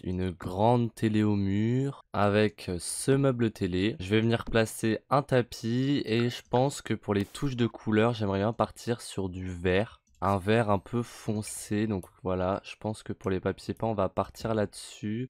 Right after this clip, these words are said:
Je pense que je vais en mettre ici et dans ce coin-ci.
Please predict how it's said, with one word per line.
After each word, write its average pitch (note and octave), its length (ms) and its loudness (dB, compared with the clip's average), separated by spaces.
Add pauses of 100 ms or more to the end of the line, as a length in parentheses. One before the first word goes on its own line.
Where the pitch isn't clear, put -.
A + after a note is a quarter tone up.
Je - 240 -10
pense A#2 240 0
que G#2+ 120 -4
je F#2+ 140 -4
vais F#2+ 80 -2
en G2+ 140 4
mettre A2 260 0 (160)
ici A#2 640 -4 (280)
et A2 260 2
dans G2 340 0
ce - 220 -2
coin-ci. G#2 720 -2